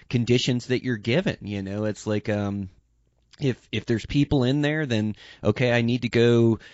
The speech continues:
to, to a backup plan. Or if I hike all the way back in there ten, fifteen miles and I don't find any bucks in those drainages, like, I need to look at the next spot I'm gonna go, just focusing on my next move. And it's just amazing. Like, it,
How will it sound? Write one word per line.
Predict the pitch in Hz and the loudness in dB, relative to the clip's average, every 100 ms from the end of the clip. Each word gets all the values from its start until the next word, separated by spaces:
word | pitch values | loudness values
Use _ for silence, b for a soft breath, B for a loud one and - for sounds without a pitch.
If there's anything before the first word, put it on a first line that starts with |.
| B | B
to, | - 120 110 110 | 2 4 4 2
to | 101 - 120 | 0 4 4
a | 107 | 6
backup | 113 120 - 107 | 2 2 2 0
plan. | - 104 95 92 | 0 -4 -4 -4
Or | 98 | -4
if | 95 | -2
I | 104 | -2
hike | 113 127 | -2 0
all | 127 139 | 2 2
the | 143 | 2
way | 139 131 | 2 2
back | 120 120 123 | 2 -2 -2
in | 127 123 | -2 0
there | 117 110 | 0 -2
ten, | - 135 139 | -2 -2 0
fifteen | 139 127 127 123 | -2 -2 -2 -2
miles | 110 123 120 107 | -2 -2 -2 -2
and | 107 | -4
I | 107 | -2
don't | 117 120 - | 0 -2 -2
find | 120 113 | -2 -2
any | 113 113 | -2 -2
bucks | 98 107 - 113 | -2 -2 -2 -4
in | |
those | 107 101 98 | -2 -2 -4
drainages, | 110 123 180 120 107 104 101 B B B - | -2 -2 -2 -2 0 -2 -4 B B B -8
like, | 101 | -6
I | 117 | -4
need | 147 147 143 | -2 -2 0
to | 156 | 0
look | 117 117 143 - | 2 4 4 2
at | 139 | -2
the | - 135 135 | 0 0 0
next | 117 113 - | 0 -4 -6
spot | - 113 127 | -4 -2 0
I'm | 135 131 | 0 0
gonna | 123 123 | 0 -2
go, | 113 123 127 | 0 2 2
just | 107 120 - | 0 -4 -2
focusing | 139 143 143 - 131 120 | 0 0 0 -2 -2 -2
on | 117 | -2
my | 113 104 | -2 -2
next | 110 120 - | -4 -6 -6
move. | 120 107 120 131 98 90 B B B | -4 2 4 2 0 -4 B B B
And | - | -4
it's | 190 190 | -4 -4
just | - 226 214 | -6 -6 -4
amazing. | 175 151 180 147 | -2 -2 -2 -2
Like, | 127 123 | -2 0
it, | 131 | -2